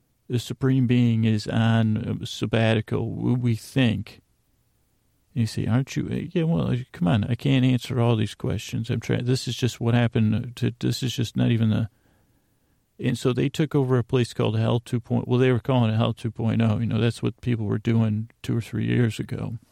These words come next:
And they were running, and they said, "Hey, can we make this better for everybody? You know, make it so that it helps humans instead of,"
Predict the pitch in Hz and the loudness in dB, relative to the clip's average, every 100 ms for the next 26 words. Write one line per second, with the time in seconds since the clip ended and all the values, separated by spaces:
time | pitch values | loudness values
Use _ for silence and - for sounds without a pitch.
0 | _ _ _ - 127 123 127 123 131 156 | _ _ _ -10 -2 2 4 4 2 2
1 | 160 127 135 135 120 117 127 123 131 135 | 0 2 2 4 4 2 0 0 -2 0
2 | 165 147 143 147 151 139 131 - 123 127 | 0 0 0 2 2 2 -2 -2 -2 2
3 | 131 - 127 123 127 120 120 123 123 120 | 0 0 0 0 0 0 0 2 2 0
4 | 123 127 117 117 123 123 123 120 - 120 | 0 0 0 0 0 2 -2 -2 -2 0
5 | 120 117 - - 113 113 123 123 - - | 0 0 -2 -4 -2 0 0 -2 -4 -2
6 | 131 131 123 120 120 123 113 - 120 117 | 0 2 2 0 -2 -4 -4 -2 0 0
7 | 110 | -2